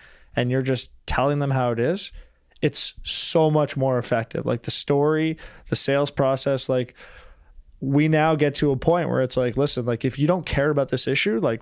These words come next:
we're not gonna be partners, because it's just, it's gonna waste our time, and you don't wanna sell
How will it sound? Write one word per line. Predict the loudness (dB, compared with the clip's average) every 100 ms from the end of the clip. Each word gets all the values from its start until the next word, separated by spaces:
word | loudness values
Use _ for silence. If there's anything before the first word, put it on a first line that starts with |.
| -2
we're | 0
not | 0 -2
gonna | -2
be | -2
partners, | -2 -2 -2 -4 -6
because | -6 -4 -2 -2
it's | -4
just, | -2 -4 -6 -14 -20 -20 -8 -4
it's | -2
gonna | 0
waste | 0 0 -2
our |
time, | -2 -2 -2 -2
and | -2
you | 0
don't | 0
wanna | 0
sell | 0 0 0 0 -2